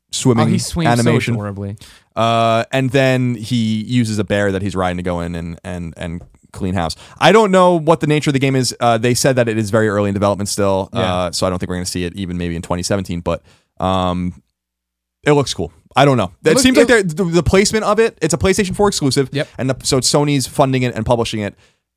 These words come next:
Speaker 1: on P S four only, and it seems like they're behind it, th-, based on where they showed it.
Speaker 2: Sure,
Speaker 1: They
Speaker 2: sure.
Speaker 1: are a French developer, though.
Speaker 2: Yeah. Interesting idea, but I don't know, man. I need to see more before I
Speaker 1: Yeah.
Speaker 2: get anything about it.
Speaker 1: Uh, my interest is definitely peaked. And then the game that they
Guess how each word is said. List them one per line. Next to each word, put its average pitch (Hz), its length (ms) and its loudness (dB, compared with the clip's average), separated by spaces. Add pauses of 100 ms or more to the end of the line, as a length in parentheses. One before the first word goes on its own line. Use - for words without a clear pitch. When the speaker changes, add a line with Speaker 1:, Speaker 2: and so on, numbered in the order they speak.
(140)
Speaker 1:
on 120 140 2
P 127 120 2
S 113 80 0
four 104 280 -2
only, 120 460 0
and 113 180 -2
it 107 100 -6
seems 117 160 -2
like 110 100 -4
they're 95 120 -2
behind 90 340 -6
it, - 100 -18 (160)
th-, 117 120 -8 (180)
based 120 240 2
on 104 120 -2
where 95 160 -2
they 90 80 -4
showed 73 220 -10
it. 71 60 -18 (140)
Speaker 2:
Sure, 220 280 -6
Speaker 1:
They 151 240 2
Speaker 2:
sure. 165 80 8
Speaker 1:
are 160 160 8
a 143 40 2
French 117 280 -2
developer, 85 300 -4
though. - 120 -14 (160)
Speaker 2:
Yeah. 113 180 -8 (200)
Interesting 180 420 -4
idea, 127 320 -4
but 104 120 -6
I 104 100 -4
don't 98 100 -10
know, 85 120 -10
man. 76 100 -14 (420)
I 107 80 -8
need 123 100 -6
to 110 60 -10
see 107 140 -10
more 92 160 -8
before 82 240 -12
I 78 160 -10
Speaker 1:
Yeah. 131 220 2 (140)
Speaker 2:
get 85 140 -10 (300)
anything - 260 -14
about 52 160 -18
it. - 60 -14
Speaker 1:
Uh, 202 120 0
my 190 220 0
interest 190 180 -2
is 139 40 -6
definitely 107 220 0
peaked. - 260 -12 (1000)
And 156 100 4
then 175 100 4
the 170 80 4
game 190 240 4
that 190 120 2
they 180 100 4